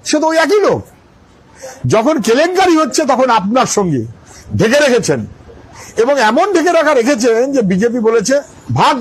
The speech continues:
মুকুল ভাগ।" আপনি তখন ঢেকে রাখলেন, দায় আপনার না? আর যারা বলেছিলেন, "ভাগ মুকুল ভাগ," তারা এখন মুকুলকে ডেকে ভাগ নিচ্ছে, দায় তাদের নয়? বিজেপি এবং তৃণমূল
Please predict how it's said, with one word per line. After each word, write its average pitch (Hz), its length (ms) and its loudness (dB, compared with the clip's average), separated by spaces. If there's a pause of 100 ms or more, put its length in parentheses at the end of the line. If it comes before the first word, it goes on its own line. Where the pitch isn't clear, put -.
মুকুল 214 340 -2
ভাগ।" 160 360 0 (1300)
আপনি 208 280 -2
তখন 320 240 2
ঢেকে 240 240 0
রাখলেন, 202 440 0 (960)
দায় 196 180 2
আপনার 233 320 0
না? 302 200 -4 (480)
আর 147 100 -2
যারা 220 320 0
বলেছিলেন, 302 560 0
"ভাগ 208 240 0
মুকুল 226 540 -4
ভাগ," 170 280 0 (420)
তারা 214 280 2
এখন 220 380 0
মুকুলকে 294 460 0
ডেকে 233 280 0
ভাগ 220 280 0
নিচ্ছে, 233 440 -4 (380)
দায় 160 240 0
তাদের 196 320 0
নয়? 269 260 -2 (760)
বিজেপি 233 560 0
এবং 202 260 -2 (100)
তৃণমূল 156 500 -2